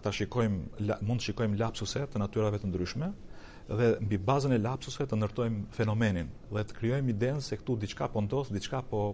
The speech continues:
po kthehet mbrapa. Jemi në vitin dy mijë e katërmbëdhjetë. Shqipëria është vend antar i natos. Në qoftë se mund të diskutosh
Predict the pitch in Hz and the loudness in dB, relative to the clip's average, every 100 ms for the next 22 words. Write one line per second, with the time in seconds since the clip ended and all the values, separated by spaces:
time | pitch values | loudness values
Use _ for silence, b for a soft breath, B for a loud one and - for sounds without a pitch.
0 | - 110 - 101 95 90 71 71 - B | -4 -6 0 0 2 0 0 -6 -12 B
1 | B B 110 117 113 101 98 135 123 101 | B B -2 0 0 0 -2 -4 -4 -2
2 | 127 120 101 85 78 76 71 64 - - | -2 -2 -4 -6 -6 -6 -4 -6 -8 -8
3 | - 127 120 95 120 113 98 101 92 87 | -4 -2 -2 -2 -4 -2 -4 -4 -4 -4
4 | 78 69 73 87 123 117 - 104 B B | -6 -8 -10 -6 -4 -4 -6 -8 B B
5 | B 101 131 107 - 104 131 101 | B 0 0 0 -4 0 2 0